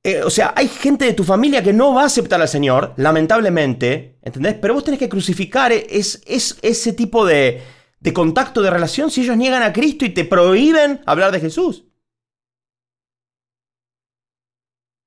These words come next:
"Cristo me costó el amor de mi madre y de mi padre". Bueno, gloria a Dios.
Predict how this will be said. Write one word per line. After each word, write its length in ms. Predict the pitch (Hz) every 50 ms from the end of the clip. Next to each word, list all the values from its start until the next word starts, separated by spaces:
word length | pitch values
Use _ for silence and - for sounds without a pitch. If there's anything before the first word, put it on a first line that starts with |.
| _ _ _ _
"Cristo 380 | - 220 247 214 - - 214
me 140 | 196 190 165
costó 280 | - 185 165 - 240 226
el 60 | 214
amor 260 | 208 208 220 233 226
de 100 | 214 208
mi 120 | 196 196
madre 320 | 202 233 254 262 247 226 214
y 40 | 196
de 80 | 196
mi 100 | 196 196
padre". 260 | 175 185 160 156 165
Bueno, 220 | 185 269 330 330 302
gloria 300 | 285 311 349 339 320 320
a 20 | 294
Dios. 480 | 320 339 381 330 202 - - - -